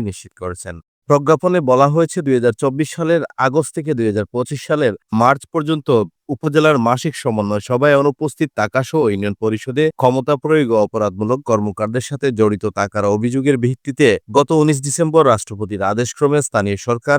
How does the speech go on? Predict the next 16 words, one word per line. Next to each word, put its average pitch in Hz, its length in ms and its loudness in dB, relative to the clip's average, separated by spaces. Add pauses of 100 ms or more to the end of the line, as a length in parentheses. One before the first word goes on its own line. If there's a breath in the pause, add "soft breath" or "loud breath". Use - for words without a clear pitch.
(140)
পল্লী 156 320 4 (120)
উন্নয়ন 160 500 4 (260)
ও - 20 2 (160)
সমবায় 139 440 2
মন্ত্রণালয়ের 160 640 0
উপসচিব 135 480 -8
মোহাম্মদ 101 300 -2
নুরে 120 260 0
আলম 143 220 0
স্বাক্ষরিত 156 420 -6 (120)
প্রজ্ঞাপনে 131 520 -6 (140)
তাকে 151 240 -2 (120)
সাময়িক 104 420 -4
বরখাস্ত 117 420 -4 (120)
করা 95 200 -2
হয়েছে। 98 280 -6